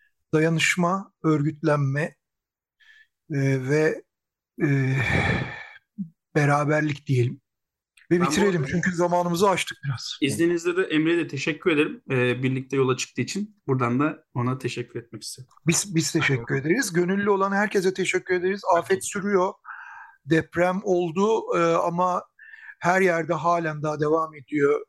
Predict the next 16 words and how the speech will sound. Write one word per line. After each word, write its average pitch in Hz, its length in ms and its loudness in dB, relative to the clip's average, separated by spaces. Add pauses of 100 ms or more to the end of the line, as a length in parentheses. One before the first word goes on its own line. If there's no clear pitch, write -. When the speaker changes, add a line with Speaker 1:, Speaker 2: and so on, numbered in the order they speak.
(140)
Speaker 1:
e, 147 40 -10 (100)
yardımlar. 151 840 0 (800)
E, 151 180 2
biz 170 160 2
de 175 60 2
yayın 175 220 0
yapmaya 165 400 0
devam 160 300 0
edeceğiz. 156 720 -2 (440)
Emre 202 220 2
Alettin 185 420 0
Keskin 180 640 -2
ve 180 120 2
Hüseyin 175 280 0
Sayın 170 360 -6
bizimle 147 300 -4